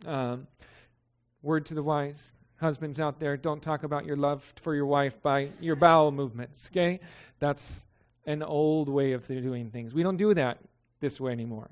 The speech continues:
okay? Today we identify the heart, okay, as the seat of these same emotions, okay? We may say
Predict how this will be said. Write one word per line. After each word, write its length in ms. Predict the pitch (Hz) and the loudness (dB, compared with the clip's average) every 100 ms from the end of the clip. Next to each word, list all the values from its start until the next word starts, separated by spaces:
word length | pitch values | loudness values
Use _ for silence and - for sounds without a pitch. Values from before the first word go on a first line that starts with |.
| - | -14
okay? 200 | - 139 | -6 -4
Today 300 | 147 165 175 | -4 2 6
we 140 | 180 185 | 8 6
identify 460 | 170 175 165 180 | 6 0 0 0
the 100 | 170 | 2
heart, 840 | 156 - - 277 262 165 - - - _ - - - | 2 0 4 6 6 2 -6 -20 -20 _ -20 -20 -14
okay, 260 | - 151 156 | -2 0 0
as 300 | - 160 135 | 2 2 2
the 240 | 151 147 - - - | 4 4 2 -16 -18
seat 540 | - - 220 214 180 | -12 -4 2 2 2
of 160 | 165 143 | -2 0
these 320 | 170 160 - | 0 0 -6
same 560 | - - 190 180 170 165 | -14 -2 2 2 2 -2
emotions, 840 | 165 156 147 143 139 - 110 123 | -4 -4 0 0 0 -4 -10 -8
okay? 200 | - 175 | 2 4
We 100 | 208 | 6
may 180 | 220 208 | 6 4
say 440 | - 214 208 196 | 2 2 4 2